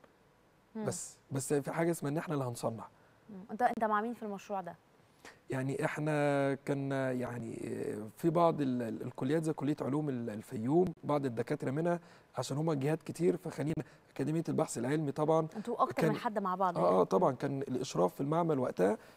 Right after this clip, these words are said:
Speaker 2: كان دكتور عمرو فاروق نائب رئيس أكاديمية البحث العلمي، وكان إشراف كمان من الدكتور محمد شاكر وزير الكهرباء
Speaker 1: مم.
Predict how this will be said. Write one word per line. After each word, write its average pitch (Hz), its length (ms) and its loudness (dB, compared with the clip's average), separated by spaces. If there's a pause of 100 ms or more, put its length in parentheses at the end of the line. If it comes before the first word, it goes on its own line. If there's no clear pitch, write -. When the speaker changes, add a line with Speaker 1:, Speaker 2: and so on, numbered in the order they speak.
(200)
Speaker 2:
كان 135 120 -4
دكتور 139 380 0
عمرو 151 260 0
فاروق 151 340 -2
نائب 151 180 0
رئيس 147 200 -4
أكاديمية 135 360 -6
البحث - 280 -2
العلمي، 160 380 -2 (480)
وكان 131 280 -4
إشراف 151 280 -4
كمان 151 240 -2
من 127 140 -6
الدكتور 120 380 -4
محمد 135 300 -6
شاكر 143 280 -4
وزير 127 180 -2
الكهرباء 139 480 -4
Speaker 1:
مم. 135 60 -6